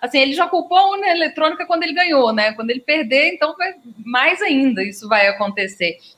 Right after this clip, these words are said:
Então, a Justiça Eleitoral tá tentando se precaver em relação a esse discurso prévio do presidente Bolsonaro, tentando colocar uma certa amostragem de urna que possa ter o voto impresso.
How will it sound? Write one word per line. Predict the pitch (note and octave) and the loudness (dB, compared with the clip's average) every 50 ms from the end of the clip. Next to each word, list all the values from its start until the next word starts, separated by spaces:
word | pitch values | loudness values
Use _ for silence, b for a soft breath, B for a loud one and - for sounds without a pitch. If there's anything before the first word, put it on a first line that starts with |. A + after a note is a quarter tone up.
| _ | _
Então, | A#3 A#3+ A#3 C4 C4+ | -4 0 2 4 4
a | D4+ D#4 | 4 2
Justiça | C#4 - - E4+ - - | 0 -2 -4 -4 -2 0
Eleitoral | D4+ C#4+ C#4+ C#4+ C#4 B3+ B3 A#3 A#3+ A#3+ | 0 0 2 2 2 4 4 4 2 2
tá | - - D4 E4 F#4+ | 2 2 2 2 0
tentando | - G4+ F#4 E4+ - - C4 B3+ C4 B3+ B3 A#3+ | 0 -4 -6 -4 -2 -2 0 0 0 -2 -4 -8
se | - _ C#4 | -10 _ -10
precaver | C#4 - - C#4 C#4+ C#4+ D#4+ E4 C#4 F#3 F#3 F3+ G3 A#3 A3+ A3 G3 F3+ - b b b b b b A3+ | -8 -2 -2 -2 0 0 0 0 0 0 -2 -4 -4 -4 -2 -2 -4 -6 -8 b b b b b b -4
em | A#3 A#3+ | -2 0
relação | C4+ B3 A#3 A#3 A3+ A3 A3 - A3 G#3+ G#3 G3+ G3+ - - _ | 2 2 2 2 0 0 0 0 0 0 0 -2 -6 -10 -12 _
a | - G#3 G#3+ | -2 0 2
esse | A#3 C#4 - - C#4+ | 2 2 0 -2 -6
discurso | A#3+ - - - C#4 C4+ C4 - A#3+ | -10 -12 -12 -8 -8 -8 -6 -8 -10
prévio | - - - A3 A3+ A#3+ B3+ C4 B3 A3 A#3 | -10 -8 -4 0 2 2 2 2 2 0 -4
do | - - | -8 -8
presidente | - G#3+ G#3 G#3 G3+ - G#3 G#3 G3+ G#3 | -6 -6 -6 -6 -6 -6 -8 -8 -8 -10
Bolsonaro, | F#3+ G#3 A#3 A#3 C#4 B3+ A#3+ A#3 B3 C#4+ - | -8 -8 -6 -4 -4 -2 0 0 0 0 -2
tentando | - F4+ F4 - - D#4+ E4+ F#4 E4 | -6 -8 -6 -2 0 2 2 0 0
colocar | - F4 D#4+ D4+ C#4 C#4 - - A#3+ B3 | 0 2 2 4 2 2 2 2 2 2
uma | C4+ D4 D#4 D4+ | 0 0 -2 -4
certa | D4 - C#4 C4 C4 - C4+ | -2 -2 -2 -2 0 -2 -2
amostragem | C4 C4+ D4 C#4+ - - C4+ C4+ D4 E4 E4+ - C#4+ C#4+ | -2 -2 -4 -6 -4 -2 0 0 0 0 0 -2 -2 -4
de | A#3+ A3 A3+ | -4 -4 -6
urna | A#3+ A#3+ C4 D4 D4+ C#4 C#4 C#4 | -6 -6 -6 -4 -2 -2 -4 -4
que | C#4 C4+ | -6 -8
possa | - - B3+ C4 C4+ C4 C4+ B3+ | -4 -2 0 0 0 -2 -4 -6
ter | - - A#3+ B3 | -2 0 2 2
o | C4 B3 | 2 2
voto | A#3 B3 B3 A#3+ A#3+ C4+ | 2 2 0 2 0 -2
impresso. | C4 B3+ - G3+ F3+ E3 D#3 D3+ - - | -4 -4 -2 0 0 0 0 -2 -6 -12